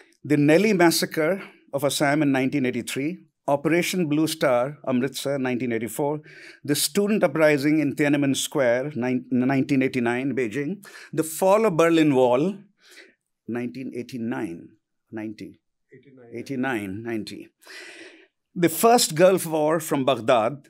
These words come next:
Speaker 1: the first U S backed jihad in Afghanistan, and the many twists and turns in the Sri Lankan civil war between nineteen eighty-three and nineteen ninety-three. There's the probability that one single journalist would cover so many,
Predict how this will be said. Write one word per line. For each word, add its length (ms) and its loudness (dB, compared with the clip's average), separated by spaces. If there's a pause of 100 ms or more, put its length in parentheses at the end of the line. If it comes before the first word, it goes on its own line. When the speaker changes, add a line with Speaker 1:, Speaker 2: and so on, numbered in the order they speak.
Speaker 1:
the 140 0
first 500 0
U 220 0
S 120 -2
backed 400 -2
jihad 640 2
in 100 2
Afghanistan, 760 0 (560)
and 100 0
the 60 2
many 360 2
twists 540 0
and 240 -2
turns 460 -2
in 140 -2
the 60 -4
Sri 260 -2
Lankan 340 -2
civil 300 -4
war 220 0
between 300 -4
nineteen 400 -2
eighty-three 480 -8
and 80 -6
nineteen 340 -6
ninety-three. 760 -10 (1300)
There's 260 -6 (680)
the 120 -6
probability 920 0
that 260 -2
one 240 -2
single 360 -2
journalist 580 -4
would 200 -8
cover 280 0
so 260 -4
many, 440 -4